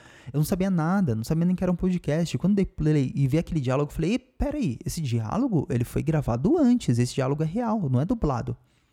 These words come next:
O, os desenhos que estão fazendo o lip sync de um áudio que já existe.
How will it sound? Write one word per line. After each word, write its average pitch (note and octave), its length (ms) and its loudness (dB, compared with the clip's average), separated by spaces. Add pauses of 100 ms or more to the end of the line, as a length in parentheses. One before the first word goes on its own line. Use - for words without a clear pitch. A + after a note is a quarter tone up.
(220)
O, C#3 380 2
os B2+ 160 2
desenhos C3 500 2
que - 60 -6
estão F#3+ 180 -2
fazendo C#3+ 340 2
o C3 40 4
lip B2+ 260 0
sync F#3 560 -2
de E3+ 120 0
um D3+ 100 0
áudio A#2+ 300 -2
que A#2 120 -8
já A2 120 -2
existe. - 580 -6